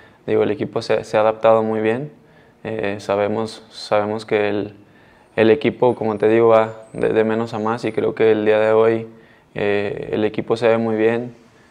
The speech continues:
se ve muy intenso, muy rápido y sabemos que,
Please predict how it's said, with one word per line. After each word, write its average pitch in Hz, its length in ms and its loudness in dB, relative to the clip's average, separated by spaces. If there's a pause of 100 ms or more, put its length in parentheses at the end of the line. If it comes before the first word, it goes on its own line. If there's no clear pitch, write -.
se - 140 -8
ve 110 120 -2
muy 113 180 -2
intenso, 113 520 -2
muy 110 200 -2
rápido 113 580 2
y - 320 -8
sabemos 110 460 -4
que, 110 240 -6